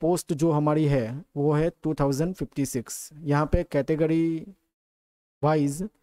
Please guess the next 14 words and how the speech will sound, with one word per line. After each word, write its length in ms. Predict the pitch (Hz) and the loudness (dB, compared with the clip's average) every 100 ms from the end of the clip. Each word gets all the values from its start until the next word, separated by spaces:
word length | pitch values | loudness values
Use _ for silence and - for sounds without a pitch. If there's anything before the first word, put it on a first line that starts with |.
| _ _ _ | _ _ _
पोस्ट 300 | 151 156 - | -2 0 0
दी 140 | 143 | 0
गई 180 | 139 139 | 2 2
है, 100 | 143 | 2
जैसे 280 | 139 139 160 | 2 -2 -2
कि 120 | 156 | 0
एससी 320 | 143 131 175 | 0 0 -4
कैंडिडेट 460 | 160 156 156 156 156 | -2 0 2 0 -2
के 140 | - | -2
लिए 240 | 151 151 156 | 0 2 0
थ्री 380 | - _ 147 147 | -4 _ 0 2
हंड्रेड 240 | 147 147 | 2 0
ट्वेंटी 380 | 139 135 127 139 | 0 -2 -2 -6
फ़ोर 360 | - 147 160 | -2 0 0